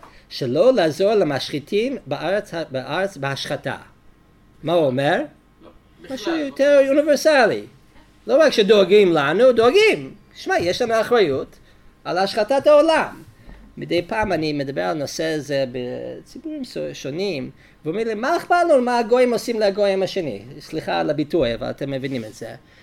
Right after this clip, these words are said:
Speaker 1: אז אני אומר להם, בסדר גמור, אתם יכולים להאמין מה שאתם רוצים להאמין,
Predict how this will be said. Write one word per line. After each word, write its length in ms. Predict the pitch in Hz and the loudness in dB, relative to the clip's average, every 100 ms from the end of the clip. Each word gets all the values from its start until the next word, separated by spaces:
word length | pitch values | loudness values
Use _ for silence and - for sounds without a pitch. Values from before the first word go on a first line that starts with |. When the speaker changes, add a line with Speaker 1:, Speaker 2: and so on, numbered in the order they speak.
| _ - | _ -14
Speaker 1:
אז 240 | 131 - | -10 -4
אני 60 | 220 | 0
אומר 120 | 294 | 4
להם, 160 | 285 294 | 4 4
בסדר 220 | - 330 339 | 2 2 2
גמור, 260 | 339 330 | 4 4
אתם 200 | 277 269 | 6 4
יכולים 460 | 285 277 269 269 269 | 4 2 4 4 4
להאמין 300 | 254 247 247 | 0 2 0
מה 120 | 240 | -2
שאתם 200 | - 226 | -4 -4
רוצים 220 | 190 208 | -2 -2
להאמין, 440 | 165 139 160 302 | -4 -4 -6 -8